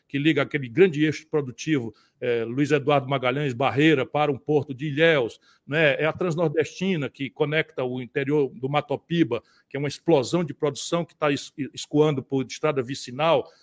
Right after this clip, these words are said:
né? Que conecta o porto de Pecém e o porto de Suape, um no Ceará, outro em Pernambuco. São coisas assim muito óbvias e que já estão licenciadas, prontas, e que, e que você fazendo uma,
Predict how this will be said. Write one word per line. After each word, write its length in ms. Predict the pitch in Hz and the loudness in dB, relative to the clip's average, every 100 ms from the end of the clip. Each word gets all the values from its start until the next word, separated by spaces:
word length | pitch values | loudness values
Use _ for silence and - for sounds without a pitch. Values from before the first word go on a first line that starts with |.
| _ | _
né? 240 | - 139 131 | -4 0 0
Que 160 | - | -2
conecta 460 | 151 156 151 151 - | -2 0 2 0 -4
o 20 | |
porto 300 | - 156 139 | -2 0 0
de 140 | 139 127 | -2 -4
Pecém 380 | 139 120 - | -4 -2 -2
e 20 | 156 | -2
o 40 | |
porto 320 | 156 151 143 | 4 2 2
de 80 | 123 | -10
Suape, 640 | - 139 139 160 - 110 _ _ - | -8 -2 2 2 0 -8 _ _ -6
um 140 | 156 | -2
no 100 | 151 | 0
Ceará, 380 | 139 143 131 147 | 0 0 2 2
outro 240 | 151 143 | 2 0
em 20 | 127 | -2
Pernambuco. 640 | 147 127 113 139 175 170 | -4 -4 -2 4 4 4
São 160 | - 233 | -2 2
coisas 380 | 233 220 208 | 6 6 6
assim 340 | 180 156 190 202 - _ | 2 0 0 -2 -4 _
muito 300 | 185 226 196 | 2 2 6
óbvias 600 | 175 190 160 101 104 - - | 8 10 10 6 -8 -8 -10
e 80 | |
que 140 | 143 165 | -6 -2
já 120 | 170 | 0
estão 240 | 165 - | 0 -2
licenciadas, 760 | 165 165 180 165 156 160 160 151 | -2 -2 -4 -6 -4 -2 -2 -4
prontas, 500 | - 156 165 160 147 _ _ - | -2 -2 -2 -2 -8 _ _ -10
e 120 | 156 | -8
que, 140 | 190 - | -8 -10
e 80 | 175 | -10
que 140 | - | -8
você 280 | 143 160 185 | -4 -2 0
fazendo 400 | 180 165 143 151 | 0 -2 -2 -2
uma, 140 | 147 | -4